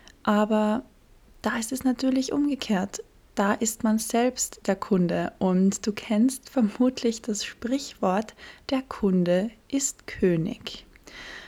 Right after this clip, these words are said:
Da darfst du dann auch entscheiden, wie du das Make-up gern hättest, welche Kleidung du gerne anziehen möchtest und kannst dir das selbst nach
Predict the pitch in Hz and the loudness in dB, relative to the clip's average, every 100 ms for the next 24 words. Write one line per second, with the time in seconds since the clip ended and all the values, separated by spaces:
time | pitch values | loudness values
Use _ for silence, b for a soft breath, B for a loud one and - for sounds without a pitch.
0 | B - 208 196 202 - - 214 202 202 | B 0 4 4 2 0 0 2 2 2
1 | 190 196 - 196 190 190 190 185 185 196 | 0 -2 0 0 0 2 2 2 2 0
2 | 196 226 214 202 208 208 - 196 190 208 | 0 0 0 0 0 -2 0 2 2 0
3 | 202 190 - - - _ _ _ - _ | 0 -2 -4 -12 -20 _ _ _ -20 _
4 | _ - - 190 202 - 196 202 208 202 | _ -8 -4 -2 -2 -2 2 4 4 4
5 | 202 196 196 196 196 - 202 196 190 - | 2 4 4 2 0 2 4 4 2 -2
6 | 196 - 202 - 202 - 208 208 - - | -4 -2 -4 0 0 0 -4 -6 -8 -12
7 | - 196 185 269 - - 202 - | -6 -2 0 0 -4 -4 -4 -4